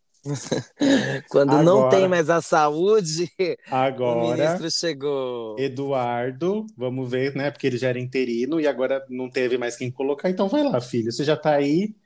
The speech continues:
Speaker 2: continua, resolve essa pica aí.
Speaker 1: Blessed.
Speaker 2: E
Speaker 1: Ai,
Speaker 2: vamos rezar,
Speaker 1: blessed.
Speaker 2: né? Que vai tudo certo agora.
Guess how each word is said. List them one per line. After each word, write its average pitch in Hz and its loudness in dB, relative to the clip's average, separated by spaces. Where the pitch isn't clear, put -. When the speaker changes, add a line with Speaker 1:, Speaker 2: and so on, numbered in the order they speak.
Speaker 2:
continua, 143 0
resolve 156 2
essa 165 0
pica 131 -4
aí. 107 -2
Speaker 1:
Blessed. 120 0
Speaker 2:
E 156 0
Speaker 1:
Ai, - -12
Speaker 2:
vamos 139 2
rezar, 143 2
Speaker 1:
blessed. - -8
Speaker 2:
né? 143 -6
Que 147 -4
vai 127 2
tudo 135 -6
certo 110 -2
agora. 101 -4